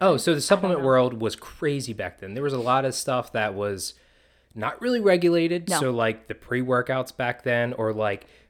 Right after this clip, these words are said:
Speaker 1: the, basically the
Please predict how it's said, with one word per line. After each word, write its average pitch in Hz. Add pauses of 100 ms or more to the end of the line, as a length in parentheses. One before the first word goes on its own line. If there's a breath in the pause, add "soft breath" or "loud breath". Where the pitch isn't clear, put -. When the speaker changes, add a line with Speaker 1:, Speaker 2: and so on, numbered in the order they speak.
(140)
Speaker 1:
the, 110 (220)
basically 214 (160)
the 123